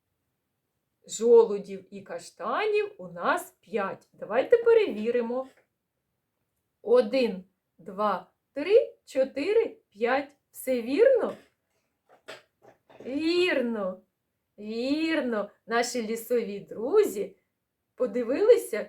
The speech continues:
і перевірили. Так, вірно. А давайте ще таку задачку розв'яжемо, арифметичну. А давай в мене буде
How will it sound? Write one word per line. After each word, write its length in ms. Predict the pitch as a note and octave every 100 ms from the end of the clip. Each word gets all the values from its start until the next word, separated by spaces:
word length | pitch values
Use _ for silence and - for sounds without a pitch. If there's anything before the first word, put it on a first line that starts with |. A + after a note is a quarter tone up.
| -
і 80 | A#3
перевірили. 800 | A3+ D4+ E4+ D#4+ E4 G#4+ G#4+ D#4
Так, 340 | C#4+ F4 C#5 G#4+
вірно. 600 | E4+ G#4 C5 B4+ C#5 - _ _ _ _
А 100 | F#3
давайте 520 | B3+ C#4+ F5 C#5+ B4+
ще 680 | - - - F4+ D4+ A3 - _
таку 460 | - - C4+ C4+ - -
задачку 720 | - A4+ B3+ F3+ F3+ - A3
розв'яжемо, 880 | A#3+ F#3+ G#3 F#3 F#3 F3+ F3 E3+ - -
арифметичну. 1080 | A#3+ D#4+ D#4+ G4 G#4 D4 D#3+ - - F3+ F#3+ _ _ _ _
А 120 | G#3+
давай 480 | F#3 C#4 A#4 D#5+ - C5
в 80 | G3+
мене 460 | B3+ F4 A3+ G3 G#3
буде 480 | F#3+ G3 F#3 F#3